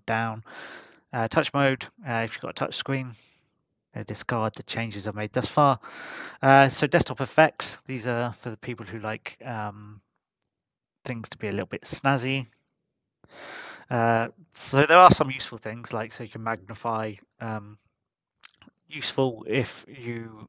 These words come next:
uh, f-, for accessibility purposes, these ones. But down here, you got a few more,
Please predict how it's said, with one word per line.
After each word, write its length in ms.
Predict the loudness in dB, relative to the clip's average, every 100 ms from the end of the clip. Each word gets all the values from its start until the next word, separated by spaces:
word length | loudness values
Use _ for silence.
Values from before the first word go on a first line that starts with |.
| -2
uh, 180 | 0 0
f-, 200 | -2 -16
for 200 | -4 0
accessibility 640 | 0 0 -8 -6 -8 -10 -10
purposes, 520 | -8 -8 -8 -12 -12
these 200 | -12 -6
ones. 360 | -4 -4 -10 -16 _ _ _ _ _ _ _ _ _ _ _ _ _
But 160 | -4 0
down 220 | 2 0
here, 240 | -4 -4 -4
you 100 | -4
got 260 | -4 -6
a 120 | -10
few 420 | -14 -14 -12 -12 -10
more, 360 | -6 -6 -8